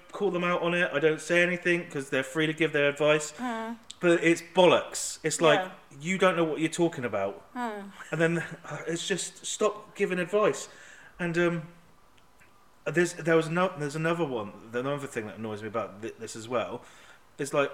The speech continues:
Speaker 1: I've worked in quite a few takeaways. You've worked in a few takeaways
Speaker 2: Yes,
Speaker 1: yourself.
Speaker 2: yeah.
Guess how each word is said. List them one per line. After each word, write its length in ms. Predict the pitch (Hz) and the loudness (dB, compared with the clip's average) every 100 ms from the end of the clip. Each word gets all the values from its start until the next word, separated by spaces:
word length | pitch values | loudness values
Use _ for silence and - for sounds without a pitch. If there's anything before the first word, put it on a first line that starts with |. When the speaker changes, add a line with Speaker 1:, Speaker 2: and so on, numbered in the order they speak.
| 160 | 0
Speaker 1:
I've 180 | 180 165 | 0 4
worked 220 | 147 - | 2 2
in 120 | 135 | -10
quite 220 | - 131 | -6 -6
a 40 | 110 | -4
few 180 | 139 | -8
takeaways. 840 | 127 143 135 - 101 92 127 - - - - - _ _ _ _ _ _ _ _ _ _ _ _ - | -6 -4 -4 -6 -10 -8 -10 -14 -20 -20 -20 -20 _ _ _ _ _ _ _ _ _ _ _ _ -18
You've 300 | 135 180 190 | -4 -2 0
worked 260 | 143 117 - | 2 0 0
in 60 | 120 | -10
a 40 | |
few 200 | - 117 | -6 -8
takeaways 460 | - 104 - 110 107 | -4 -6 -6 -6 -6
Speaker 2:
Yes, 60 | |
Speaker 1:
yourself. 520 | 135 180 123 95 - 220 | -4 -2 -2 -2 -6 -10
Speaker 2:
yeah. 200 | 185 | -10